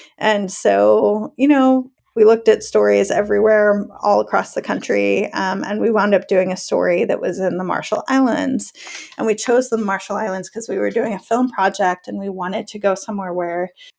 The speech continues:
the crisis wasn't, like, futuristic, it wasn't hypothetical, where you could see the effects already, so on film. And, you know, every year there's more and more places like that, um, but the, the effects in these little Pacific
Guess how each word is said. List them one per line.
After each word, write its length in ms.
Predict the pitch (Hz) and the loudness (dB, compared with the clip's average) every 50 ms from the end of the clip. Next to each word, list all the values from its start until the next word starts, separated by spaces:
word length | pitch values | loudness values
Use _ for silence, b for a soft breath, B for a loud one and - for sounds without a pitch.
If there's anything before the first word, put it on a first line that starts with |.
| _ | _
the 200 | - 262 202 190 | -4 -2 -2 -2
crisis 520 | 190 - - 202 196 214 - - 202 202 - | -2 -2 0 0 0 0 -2 -4 -4 -4 -2
wasn't, 480 | 196 190 190 180 202 196 - - - | 0 0 0 0 0 -4 -6 -6 -6
like, 240 | - - 175 - - | -8 -8 -8 -8 -12
futuristic, 1000 | - - - - - - - - - 175 240 285 302 294 302 - 285 262 247 247 | -16 -20 -18 -16 -16 -14 -12 -8 -6 -2 0 0 0 0 0 0 2 2 2 2
it 100 | - - | 0 0
wasn't 240 | - 185 185 180 160 | 0 -2 -2 -4 -6
hypothetical, 720 | - 208 - - 208 - - 226 220 214 - - 214 202 190 | -6 -6 -6 -8 -6 0 2 2 2 2 0 -2 -2 -2 0
where 120 | 180 - | -2 -2
you 100 | 160 160 | -4 -4
could 260 | - 214 196 214 220 | -4 -6 -6 -6 -10
see 680 | - - - - - - 254 254 254 254 254 254 254 254 - - - | -12 -12 -10 -8 -6 -4 -2 0 0 0 0 0 -2 -4 -4 -4 -4
the 220 | 190 - - - - | -2 -2 -2 -2 -6
effects 500 | - - - 175 165 156 - - - - | -12 -4 -2 -2 -2 -2 -4 -8 -12 -8
already, 640 | - - 180 151 151 - - - - - - - - | -4 -2 -2 -2 -2 -4 -6 -6 -8 -10 -12 -12 -10
so 380 | 190 - - - 147 165 156 - | -10 -8 -6 -4 -4 -4 -4 -4
on 200 | - 208 220 220 | -2 -2 -2 -2
film. 500 | 208 - - 165 139 113 - - - 202 B B B B B - | -4 -6 -6 -6 -6 -6 -10 -14 -16 -18 B B B B B -8
And, 320 | - 202 208 202 185 - - | -4 -4 -4 -4 -6 -8 -10
you 140 | - 214 220 | -6 -4 -2
know, 120 | 214 196 - | -2 -2 0
every 280 | - 240 247 247 247 233 | 0 0 0 0 -4 -4
year 220 | 202 185 180 180 | -2 -2 -2 -2
there's 220 | 185 190 196 311 233 | -2 -4 -4 -4 -4
more 180 | 202 180 190 | -4 -2 -2
and 100 | 190 - | -4 -4
more 200 | 208 208 156 156 | -4 -4 -4 -6
places 480 | - - - - - - 214 220 220 233 | -6 -8 -10 -10 -8 -8 -8 -6 -2 0
like 220 | 233 226 240 - | 0 0 0 0
that, 400 | 247 240 240 247 254 240 - - - | -2 0 0 0 -2 -4 -6 -6 -8
um, 340 | - 202 190 190 190 190 190 - | -10 -8 -6 -6 -6 -8 -6 -4
but 220 | 170 135 127 - - - | -4 -4 -4 -6 -10 -12
the, 340 | - - 196 208 208 - - - _ _ 202 - | -4 -2 0 0 0 -2 -6 -10 _ _ -8 -4
the 200 | 220 208 - - | -2 -2 0 0
effects 640 | - 208 - - 170 185 - - - - - - - _ | -2 -4 -2 -2 -2 -2 -2 -8 -14 -14 -14 -16 -16 _
in 340 | 139 190 208 202 190 190 190 | -8 -6 -4 -4 -4 -6 -6
these 360 | 180 185 185 190 180 180 - - | -4 -2 -2 -2 -4 -6 -10 -6
little 280 | 190 - - 160 175 | -4 -2 -2 -2 -2
Pacific 600 | 175 - 196 - - 196 202 - 180 180 175 - | -4 -6 -6 -6 -4 -2 0 2 2 2 0 -4